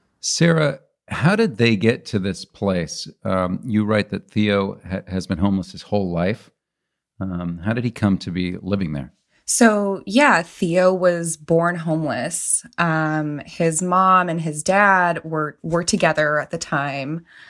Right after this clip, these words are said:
Speaker 2: Um, his dad was in and out of jail, and his mom was just kind of trying to, I, I feel like his entire life, his mom has pretty much been in survival mode, um, trying to figure out where they're going to sleep.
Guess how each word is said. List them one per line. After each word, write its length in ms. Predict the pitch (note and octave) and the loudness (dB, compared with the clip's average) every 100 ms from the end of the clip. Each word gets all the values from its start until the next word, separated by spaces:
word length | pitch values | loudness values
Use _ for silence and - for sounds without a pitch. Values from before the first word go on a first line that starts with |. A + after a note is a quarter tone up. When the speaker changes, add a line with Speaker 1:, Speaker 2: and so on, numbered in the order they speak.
| - - - | -20 -16 -4
Speaker 2:
Um, 240 | D#3 C#3 | -2 -2
his 220 | D#3 D#3 | -2 -2
dad 280 | - D3+ D#3 | 0 2 2
was 200 | D#3 D3+ | 0 -4
in 100 | D#3 | -2
and 80 | D#3 | -2
out 100 | C#3+ | -2
of 120 | C#3 | -6
jail, 580 | D3 A3+ A3+ G#3 F#3+ F3 | 0 2 4 4 2 0
and 80 | E3+ | -2
his 240 | E3 E3 | -4 -2
mom 300 | F#3+ G3+ A#3 | 4 6 6
was 120 | G#3 | 2
just 220 | - E3+ - | -4 -8 -6
kind 260 | - E3 | -4 -2
of 100 | D#3 | -4
trying 360 | - F3 E3+ E3+ | -4 -2 0 -2
to, 560 | - E3 D#3 D#3 D#3 - _ _ _ _ | -2 -2 0 0 -2 -6 _ _ _ _
I, 180 | - - | -2 0
I 40 | F3+ | 2
feel 180 | - | 2
like 280 | C4 G#3 - _ _ _ | 4 2 -2 _ _ _
his 260 | - E3 | -4 -2
entire 480 | E3 E3 - E3+ E3 | -2 -4 0 2 2
life, 440 | D#3 D3+ E3+ B3 B3 | 0 -2 0 -2 -2
his 180 | E3 | -2
mom 320 | E3 D3+ D3+ E3 | 0 0 0 -2
has 160 | D#3 | -4
pretty 300 | - F#3 E3+ | -6 -4 -2
much 260 | D#3+ D#3 - | -2 -4 -4
been 220 | D#3 D3 | -4 -4
in 100 | C#3+ | -6
survival 560 | C#3+ D#3+ C#3+ C#3 C#3 C3+ | -4 -2 0 -2 -2 -6
mode, 460 | A2+ F#2+ - F#3 - _ _ - - _ - | -4 -4 -6 -10 -16 _ _ -20 -20 _ -4
um, 640 | D#3 C#3 G2+ G2 F#2+ - - | -2 -2 -4 -6 -12 -12 -6
trying 260 | - D3+ | -2 0
to 140 | D#3 D#3+ | -2 -6
figure 260 | D#3+ D3+ | -2 0
out 140 | C#3+ D3+ | 0 -2
where 120 | D3+ | -4
they're 120 | D3+ | -4
going 240 | C#3+ D3 | -6 -6
to 60 | C3+ | -4
sleep. 580 | - - F#3+ F3 E3 - | -6 -4 -2 0 -2 -6